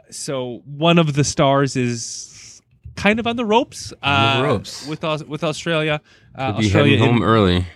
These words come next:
Speaker 1: Yeah, Australia as, as a women's, uh, women's squad usually has been a little bit more successful than their men's squad, so it would be a surprise to see her and the team go out early. Um,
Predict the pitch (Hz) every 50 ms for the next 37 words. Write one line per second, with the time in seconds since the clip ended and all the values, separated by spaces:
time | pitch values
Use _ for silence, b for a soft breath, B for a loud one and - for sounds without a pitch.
0 | _ _ - - 123 117 113 117 - - 131 - - 190 180 180 175 147 147 143
1 | 139 135 _ - - 151 147 135 143 131 127 143 143 143 143 135 123 - - -
2 | - _ - 127 123 120 117 117 117 117 117 - - - - - - - _ -
3 | 156 175 180 170 147 - - 160 143 143 147 151 151 - - 147 143 135 135 123
4 | 123 127 123 120 117 - 131 127 123 123 123 123 120 123 120 123 113 117 120 -
5 | - 139 - - 127 120 - - 123 117 113 117 117 120 123 127 127 123 - -
6 | 127 120 120 120 117 - - - 117 113 113 B 185 B B B B - 156 156
7 | 143 127 143 135 117 - 135 107 - - 151 147 151 135 - - 135 - - 127
8 | 120 113 127 123 123 - 127 120 120 113 - - - 120 117 113 120 117 113 113
9 | 104 117 120 117 113 110 113 - b b b b b b b b - 120 117 110
10 | 110 107 104 107 107 110